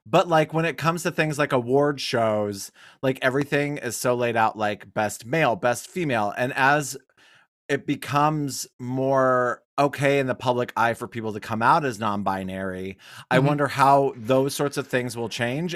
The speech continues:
Speaker 1: And I now can't watch a kill count without thinking he's automatically assuming this is a man, this is a woman <laughs> getting killed. And
Speaker 2: Yeah.
Speaker 1: I'm like, "How do you know? You don't know, James. They're just a bunch of strippers. Lots of those strippers could be non-binary strippers."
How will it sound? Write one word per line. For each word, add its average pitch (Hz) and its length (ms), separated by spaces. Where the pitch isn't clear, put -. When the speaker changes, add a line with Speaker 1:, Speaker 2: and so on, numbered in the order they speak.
Speaker 1:
And 139 100
I 143 120
now 147 340
can't 160 300
watch 131 260
a 135 60
kill 139 240
count 123 200
without 117 360
thinking 127 340
he's 175 220
automatically 143 720
assuming 123 460
this 131 160
is 156 120
a 190 60
man, 139 280
this 131 180
is 139 80
a 143 80
woman 135 320
<laughs> - 0
getting 120 320
killed. 120 680
And 190 320
Speaker 2:
Yeah. 160 200
Speaker 1:
I'm 160 80
like, 165 240
"How 165 240
do 226 80
you 226 180
know? 226 560
You 165 160
don't 208 260
know, 202 240
James. 151 400
They're 160 140
just 160 220
a 170 40
bunch 170 240
of 165 120
strippers. 160 520
Lots 156 220
of 165 60
those 160 160
strippers 170 340
could 175 180
be 180 120
non-binary 185 840
strippers." 113 640